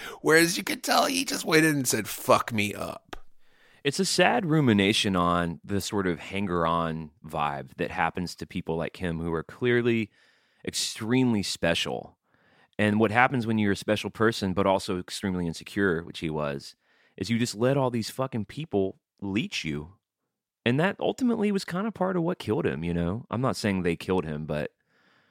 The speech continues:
Speaker 2: just he had, like, twenty people partying on his bus and feeding him drugs all the time. It's, like,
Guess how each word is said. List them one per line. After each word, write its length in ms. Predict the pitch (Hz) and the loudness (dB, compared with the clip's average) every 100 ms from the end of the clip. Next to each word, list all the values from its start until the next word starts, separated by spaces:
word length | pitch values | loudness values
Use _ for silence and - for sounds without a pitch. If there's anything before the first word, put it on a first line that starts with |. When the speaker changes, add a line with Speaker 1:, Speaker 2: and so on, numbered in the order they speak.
| _ _ _ _ _ _ _ _ - | _ _ _ _ _ _ _ _ -2
Speaker 2:
just 280 | 180 - | 0 0
he 120 | 175 185 | 2 4
had, 180 | 202 | 4
like, 200 | 202 185 | 4 0
twenty 300 | - 156 180 | 0 0 0
people 320 | 190 170 - 135 | 0 0 2 2
partying 440 | - 113 165 127 | 2 -2 0 0
on 80 | 123 | 0
his 120 | 113 | 0
bus 280 | 98 143 - | 2 2 0
and 100 | 92 | -6
feeding 320 | - 120 123 | -4 -2 0
him 140 | 107 | -2
drugs 320 | 87 87 156 92 | 0 0 0 -2
all 120 | 71 | -4
the 60 | |
time. 380 | 73 80 71 69 | -4 -6 -6 -6
It's, 100 | - | -6
like, 120 | 139 | -6